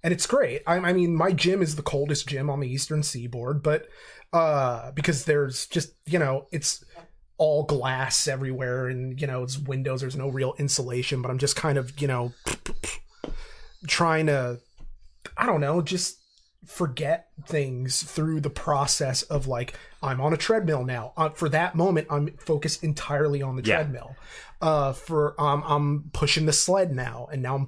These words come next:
Speaker 1: totally focused on the sled. I'm lifting, you know, the fucking weights, and I'm feeling, you know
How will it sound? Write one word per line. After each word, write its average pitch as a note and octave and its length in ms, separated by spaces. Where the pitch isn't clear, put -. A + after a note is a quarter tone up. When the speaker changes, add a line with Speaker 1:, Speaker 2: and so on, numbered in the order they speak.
Speaker 1:
totally C#3+ 400
focused C3+ 340
on C3+ 100
the C3+ 60
sled. D#3 400
I'm C#3+ 260
lifting, C3+ 580
you D#3+ 60
know, C3+ 440
the C#3+ 300
fucking D3 420
weights, D3+ 500
and C#3+ 400
I'm C3 480
feeling, C3+ 600
you C#3+ 100
know D3+ 320